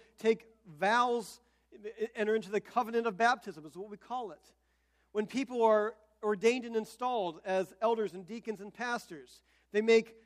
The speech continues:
they make covenantal commitments. And again, of course, there is the marriage covenant where we bind ourselves to covenant faithfulness. And the reason why we do these things is not for pomp,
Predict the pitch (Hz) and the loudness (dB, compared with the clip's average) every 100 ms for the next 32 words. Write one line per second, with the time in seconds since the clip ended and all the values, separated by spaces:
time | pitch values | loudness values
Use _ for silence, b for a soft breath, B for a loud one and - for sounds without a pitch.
0 | b - 202 220 220 - 226 233 240 247 | b -4 4 4 2 -4 0 0 -2 -6
1 | 240 - 240 262 285 170 - - - b | -8 -8 -4 -2 -2 -8 -16 -20 -20 b
2 | b 202 214 180 254 240 - - 285 208 | b 0 0 0 -2 -4 -6 -6 -2 0
3 | - 202 208 220 156 220 220 - b b | 0 0 2 2 0 -8 -6 -8 b b
4 | 190 208 254 254 202 - - - 285 240 | 0 2 2 -2 -6 -14 -10 -2 -2 -2
5 | 147 160 - _ b b b 185 208 214 | -8 -14 -20 _ b b b -2 0 0
6 | 170 220 262 254 190 160 - 151 151 151 | 4 4 4 0 -4 -6 -6 -4 -4 -8
7 | - 202 - 190 180 190 - 214 214 - | -18 -18 -10 -10 -8 -12 -10 -4 -4 -4
8 | 190 135 - - b b b 226 240 240 | -14 -14 -18 -20 b b b -4 -2 2
9 | 339 320 302 285 262 302 320 254 - 185 | 2 4 2 2 2 -2 -2 -6 -6 -8
10 | 190 170 196 214 262 254 254 - 202 202 | -8 -10 0 2 2 -2 -16 -4 2 2
11 | 214 | 0